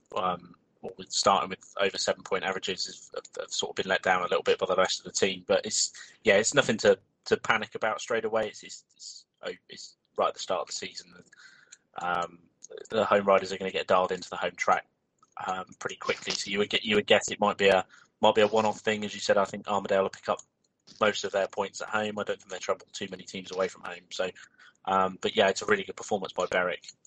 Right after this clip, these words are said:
Um, I don't think I had them, uh, too high up on my prediction. So it's quite a, it's a comprehensive win and, and, and maybe possibly quite a surprising win,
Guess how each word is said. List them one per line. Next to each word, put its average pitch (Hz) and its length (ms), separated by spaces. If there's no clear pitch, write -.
Um, 92 220
I - 80
don't 98 140
think - 140
I 92 60
had 92 100
them, 92 160
uh, 90 280
too 98 200
high 90 140
up 90 160
on - 80
my 90 80
prediction. - 400
So - 140
it's - 140
quite 101 280
a, - 60
it's - 120
a - 40
comprehensive 113 640
win 104 240
and, 98 100
and, 101 300
and 104 160
maybe 104 240
possibly 98 400
quite - 240
a - 60
surprising 95 520
win, 92 180